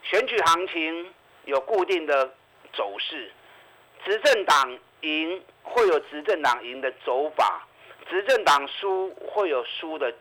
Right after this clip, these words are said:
Speaker 2: 走势。
Speaker 1: 嗯。
Speaker 2: 啊，今天跌两百二十一点，其实我看得蛮高兴的啊。
Speaker 1: 哦，呵呵。
Speaker 2: 因为我在上礼拜我传真稿里面已经跟会员讲了，
Speaker 1: 呀。
Speaker 2: 啊，如果执政党败选的话，
Speaker 1: 是。
Speaker 2: 那走势会怎么样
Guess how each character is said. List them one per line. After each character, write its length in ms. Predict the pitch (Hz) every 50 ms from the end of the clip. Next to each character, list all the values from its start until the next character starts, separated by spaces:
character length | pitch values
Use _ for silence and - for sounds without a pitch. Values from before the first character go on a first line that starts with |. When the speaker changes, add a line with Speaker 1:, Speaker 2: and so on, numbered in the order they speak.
| _ -
Speaker 2:
走 200 | 120 98 95 92 92
势。 320 | - - - 139 113 98 -
Speaker 1:
嗯。 380 | - 262 262 247 214 226 - 185
Speaker 2:
啊， 240 | - 120 120 - -
今 180 | - - 220 214
天 240 | 202 214 214 214 202
跌 160 | - 170 160
两 180 | 160 160 156 190
百 100 | 160 135
二 160 | 131 143 160 147
十 100 | - 143
一 60 | 143
点， 180 | 139 139 123 120
其 140 | - - 147
实 60 | 143
我 100 | 180 139
看 160 | 123 - 143
得 80 | 131 127
蛮 160 | 120 113 113
高 180 | 113 123 120 117
兴 200 | - - 113 98
的 80 | 90 80
啊。 140 | 80 87 -
Speaker 1:
哦， 60 | - 285
呵 240 | 330 392 381 262 233 190
呵。 120 | 196 196 185
Speaker 2:
因 80 | 202
为 60 | 214 185
我 60 | 165
在 520 | - 196 185 185 180 170 165 156 151 143 - _ _ _ _ _ - - -
上 260 | 240 214 202 180 160
礼 160 | 151 143 135
拜 240 | - - 196 180 156
我 140 | 143 139 135
传 160 | - 139 143
真 100 | 156 160
稿 120 | 156 147 139
里 80 | 123
面 200 | 117 135 139 123
已 40 | 107
经 140 | 123 131 131
跟 180 | 139 139 135
会 160 | 131 143 123 113
员 160 | 110 123 113
讲 180 | 113 113 95 92 92
了， 180 | 92 90 90 - - - 113
Speaker 1:
呀。 120 | 120 208 127
Speaker 2:
啊， 100 | 127 127
如 200 | 127 151 190 220
果 180 | - 165 156 143
执 180 | - 143 151
政 200 | 151 202 190 165
党 200 | 147 131 117 117 117 110 -
败 260 | - 185 170 151 131 120
选 260 | - - 113 101 98
的 100 | 104 113
话， 280 | 120 139 131 123 107 - -
Speaker 1:
是。 220 | - - - 370
Speaker 2:
那 120 | 349 170 147
走 240 | 147 - 139 123 123
势 120 | - - 160
会 140 | 147 156 147 - -
怎 80 | 120
么 100 | 110 117
样 180 | 127 131 127